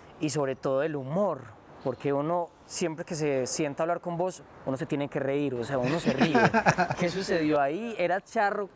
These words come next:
Speaker 1: desde
Speaker 2: No,
Speaker 1: pequeñito?
Speaker 2: no,
Speaker 1: ¿Cómo fue?
Speaker 2: no, no, nada. Yo era súper tímido,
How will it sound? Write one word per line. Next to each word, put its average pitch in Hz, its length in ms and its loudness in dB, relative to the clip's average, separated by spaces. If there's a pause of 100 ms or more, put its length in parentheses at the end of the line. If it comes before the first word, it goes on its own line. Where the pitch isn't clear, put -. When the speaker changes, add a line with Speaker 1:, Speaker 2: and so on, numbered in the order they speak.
(200)
Speaker 1:
desde 165 180 -4
Speaker 2:
No, 170 200 2
Speaker 1:
pequeñito? 156 580 -8
Speaker 2:
no, 175 140 2
Speaker 1:
¿Cómo 147 160 0
fue? 147 120 -4
Speaker 2:
no, 165 160 0
no, 170 180 -4
nada. 170 300 2
Yo 147 140 -2
era 190 120 4
súper 175 380 -2
tímido, 208 760 0